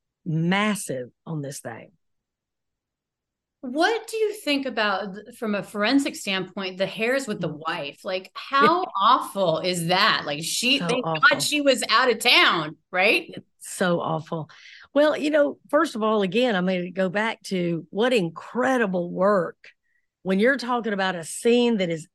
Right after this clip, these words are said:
Speaker 1: outdoors in, like, a marshy type area with animals and heat and everything else. And that person finds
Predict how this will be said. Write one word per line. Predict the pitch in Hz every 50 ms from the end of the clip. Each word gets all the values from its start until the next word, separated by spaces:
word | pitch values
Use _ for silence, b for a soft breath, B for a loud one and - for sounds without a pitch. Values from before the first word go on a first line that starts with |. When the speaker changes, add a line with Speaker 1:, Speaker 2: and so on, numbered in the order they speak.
| _ -
Speaker 1:
outdoors | 202 208 233 247 - 214 190 190 202 190 175 165 - - - - - - - -
in, | 196 196
like, | 196 196 190 185 170
a | 165
marshy | 170 170 180 190 214 233 226 - - 254 233 214
type | - - 220 214 220 214 208 214 - _ _ _ _ _ _ _ _ _ -
area | 208 214 208 208 202 196 196 196 190 180
with | 165 165 156 156 156 - _ _ _ _ _ _ _ -
animals | 208 233 240 233 233 226 226 220 220 214 208 165
and | 165 139 135 143
heat | - - 240 240 240 240 233 220 185 -
and | - 185 190
everything | 208 226 220 233 - 220 214 208 202
else. | 208 202 180 165 - -
And | - 151 160 175
that | 202 220 240 -
person | - 220 240 226 214 220 - 180 175 170
finds | 175 - 190 185 180 170 170 165 156 -